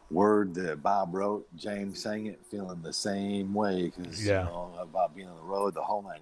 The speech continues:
Speaker 1: yards. And yeah, that was just, well, that's, that will always be the, there's, there can never be another remake, I think, in my eyes, because of where I'm from, of course. I mean, Bob Seger's history is pretty deep in our, you know, a little local area, you know.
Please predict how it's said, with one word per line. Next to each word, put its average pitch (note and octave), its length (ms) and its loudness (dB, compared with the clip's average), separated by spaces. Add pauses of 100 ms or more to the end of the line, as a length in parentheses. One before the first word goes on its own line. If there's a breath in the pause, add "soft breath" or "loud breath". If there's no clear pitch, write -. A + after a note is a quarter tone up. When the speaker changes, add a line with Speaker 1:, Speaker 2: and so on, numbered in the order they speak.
Speaker 1:
yards. G#2 540 -8
And D#2 80 -20 (600 soft breath)
yeah, F2 160 0
that G2 160 2
was E2+ 260 -4
just, D#2 220 -6 (140)
well, F2 140 -4
that's, E2 220 -6
that E2 140 -2
will D2+ 80 -2
always D2+ 240 0
be D2+ 160 -12
the, D2 220 -10 (180)
there's, D2 180 -6 (300)
there E2 100 -2
can - 160 -6
never F#2 160 2
be E2+ 140 0
another D2+ 260 -2
remake, D2 360 -6
I D2 80 2
think, D2 240 -14
in D2+ 100 -16
my D2+ 80 -6 (160)
eyes, C#2+ 100 -8
because D#2 320 -10
of E2 80 -4
where F2 180 2
I'm G2 140 4
from, D#2 260 0
of D2+ 160 -6
course. D#2 400 -4 (400 soft breath)
I F#2+ 60 -4
mean, F#2+ 160 2
Bob G2 280 6
Seger's F2+ 360 -2
history E2 480 -4
is C#2+ 120 -10
pretty D#2+ 280 -6
deep D#2 260 -4
in D#2 60 -2
our, D2+ 280 -2 (220)
you D2+ 60 -12
know, D2+ 160 -10 (360)
a D2 40 -12
little D#2 260 -6
local D2+ 400 -2
area, D#2+ 440 -6
you D2+ 40 -10
know. D#2+ 240 -8